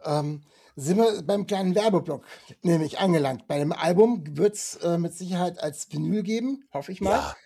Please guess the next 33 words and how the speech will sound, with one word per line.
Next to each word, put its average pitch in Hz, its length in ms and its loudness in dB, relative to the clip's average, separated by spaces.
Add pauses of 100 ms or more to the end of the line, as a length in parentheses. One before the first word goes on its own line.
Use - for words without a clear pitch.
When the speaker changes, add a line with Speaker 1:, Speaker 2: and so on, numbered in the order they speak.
(120)
Speaker 1:
Da - 80 -12
geh 139 120 -8
ich 143 40 -6
mal 139 80 -4
Speaker 2:
Oh. 135 40 -4
Speaker 1:
von 139 120 -6
aus. 180 260 -4 (160)
Macht 185 280 -6
ihr 190 100 4
noch 180 280 0
C - 180 -12
Ds 202 240 -2
wahrscheinlich 139 340 -8
auch? 180 300 -2 (480)
Speaker 2:
Ja, 104 340 10
Speaker 1:
Ja. - 0 -
Speaker 2:
musste. 107 580 2
Ich, 95 200 0
also 107 180 0
wenn's 131 220 0
nach 110 120 4
mir 113 180 0
ging, 127 160 -4
gäb's 110 200 0
keine 113 240 0
C 104 140 -8
Ds 98 240 -6
mehr, 87 180 -6
weil 92 140 -2
ich 95 120 -10
die 98 140 -8
für 92 300 -2
völlig, 123 500 -2